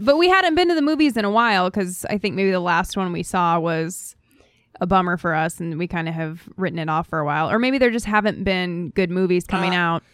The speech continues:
Speaker 2: I think that's more likely what it is. What happens is we go through periods where, well, the other thing is, and we, we haven't, <laughs> that's gonna sound like a hard edit, and that wasn't. <laughs> Uh, the other thing is, is the, the two theaters that we go to typically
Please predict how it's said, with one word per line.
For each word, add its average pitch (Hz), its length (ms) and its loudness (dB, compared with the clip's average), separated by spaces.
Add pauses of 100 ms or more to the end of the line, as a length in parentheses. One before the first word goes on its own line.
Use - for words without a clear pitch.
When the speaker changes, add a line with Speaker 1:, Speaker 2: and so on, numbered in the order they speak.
(140)
Speaker 2:
I 226 100 2
think 285 160 -6
that's 190 180 0
more 165 260 6
likely 151 380 0
what 110 180 0
it 104 100 -4
is. 95 260 -4
What 131 160 -2
happens 131 360 -2
is 117 200 -4
we 123 80 -6
go 123 180 -2
through 120 180 -6
periods 117 520 -4
where, 101 360 -6 (1160)
well, 208 160 -2
the 226 140 2
other 277 160 2
thing 139 240 -2
is, 113 360 -8
and 120 160 -6
we, 135 180 -12 (200)
we 139 100 -8
haven't, 113 360 -8 (240)
<laughs> - 240 -20
that's 170 180 -8
gonna 135 160 -2
sound 127 260 -4
like 113 140 -4
a 104 80 -4
hard 110 260 -2
edit, 107 300 -4
and 107 80 -8
that 107 140 -6
wasn't. 104 580 -6
<laughs> - 60 -8 (1700)
Uh, 151 240 0
the 165 160 4
other 269 160 0
thing 196 180 2
is, 165 140 2
is 165 120 0
the, 170 100 2
the 170 160 -4
two 240 200 2
theaters 254 380 0
that 160 80 -2
we 139 100 0
go 120 220 -2
to 117 200 -4
typically 107 640 -8